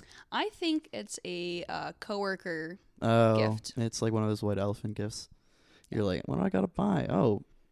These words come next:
Speaker 2: best of the best friends. To be named best of the best of friends, you gotta be
Speaker 1: But
Speaker 2: the
Speaker 1: you know
Speaker 2: best
Speaker 1: what?
Speaker 2: friend.
Speaker 1: It ended up at a secondhand store, so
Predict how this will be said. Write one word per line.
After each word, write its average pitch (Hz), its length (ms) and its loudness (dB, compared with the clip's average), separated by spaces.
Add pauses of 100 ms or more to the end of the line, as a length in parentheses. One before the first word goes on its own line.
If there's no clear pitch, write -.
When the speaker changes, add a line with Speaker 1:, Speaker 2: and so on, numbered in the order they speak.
(100)
Speaker 2:
best 117 260 -4
of 139 60 -4
the 135 80 0
best 120 300 0
friends. 95 340 -2
To 131 140 -2
be 196 120 -8
named 196 280 -2
best 120 280 4
of 151 120 2
the 101 100 -2
best - 580 -2
of 104 160 -2
friends, 143 680 -4 (840)
you 143 80 -4
gotta 147 160 2
be 117 120 0
Speaker 1:
But - 60 2
Speaker 2:
the 247 60 -2
Speaker 1:
you - 60 2
know 330 60 4
Speaker 2:
best 349 100 2
Speaker 1:
what? 381 140 4
Speaker 2:
friend. - 320 -2 (340)
Speaker 1:
It 247 80 -4
ended 294 300 -4
up 302 160 -4 (180)
at 262 120 -8
a 277 80 -4
secondhand 285 500 -4
store, 226 340 -2
so 196 1000 0